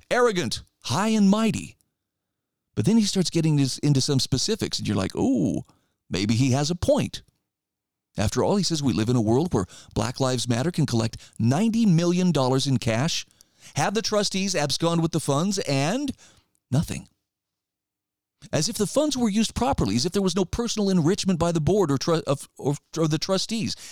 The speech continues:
And there's been no condemnation at all from any quarter. Yet ninety million dollars of funds intended to uplift a people disappears into the pockets of thieves and charlatans.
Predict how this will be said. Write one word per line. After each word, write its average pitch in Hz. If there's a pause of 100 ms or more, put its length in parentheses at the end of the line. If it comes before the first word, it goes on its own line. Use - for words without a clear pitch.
(140)
And 185
there's 185
been 180 (180)
no 185
condemnation 180 (100)
at 143 (100)
all 135 (320)
from 156
any 120
quarter. - (840)
Yet 123
ninety 185
million 185
dollars 151
of 175
funds 107
intended 117
to 117
uplift 113
a 233
people 147 (300)
disappears 185
into 175
the 131
pockets 127
of 98
thieves 165
and 175
charlatans. 120